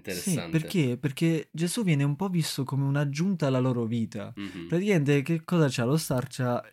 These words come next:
Speaker 1: i soldi, il successo, la fama, l'amore della gente, eccetera, eppure vede che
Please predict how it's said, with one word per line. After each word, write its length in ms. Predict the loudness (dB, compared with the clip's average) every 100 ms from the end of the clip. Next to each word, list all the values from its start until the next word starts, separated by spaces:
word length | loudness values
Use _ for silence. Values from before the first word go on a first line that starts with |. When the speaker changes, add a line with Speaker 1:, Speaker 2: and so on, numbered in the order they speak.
| _
Speaker 1:
i 120 | -4
soldi, 500 | -2 0 2 2 0
il 60 | -2
successo, 680 | -2 -4 -2 -2 -2 -4 -2
la 160 | -2
fama, 460 | -2 -2 0 0 -2
l'amore 380 | 0 2 2 2
della 240 | 2 0
gente, 240 | 0 -2
eccetera, 300 | -2 -2 0
eppure 280 | -2 0 2
vede 240 | 4 2 0
che 240 | -2